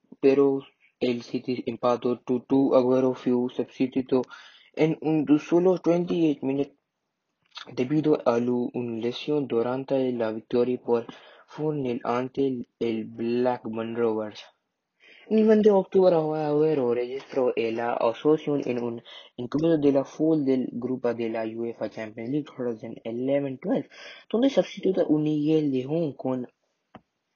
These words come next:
sesenta y dos minutos y ante un gol de la victoria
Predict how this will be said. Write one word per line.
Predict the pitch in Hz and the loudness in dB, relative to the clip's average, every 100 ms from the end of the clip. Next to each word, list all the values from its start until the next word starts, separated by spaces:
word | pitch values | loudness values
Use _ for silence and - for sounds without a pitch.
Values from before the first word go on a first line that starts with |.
| _ _ | _ _
sesenta | - 147 - | -4 -4 -4
y | |
dos | 139 139 | -4 -2
minutos | 135 135 131 135 - - | -2 -4 -6 -8 -8 -4
y | 123 | -2
ante | 123 120 120 120 123 - | -2 -4 -8 -8 -8 -6
un | 113 113 | -8 -10
gol | 113 117 120 - _ - | -6 -4 -6 -10 _ -12
de | 117 113 | -8 -4
la | 113 | -4
victoria | 110 110 127 131 143 147 | -6 -8 -6 -4 -4 -8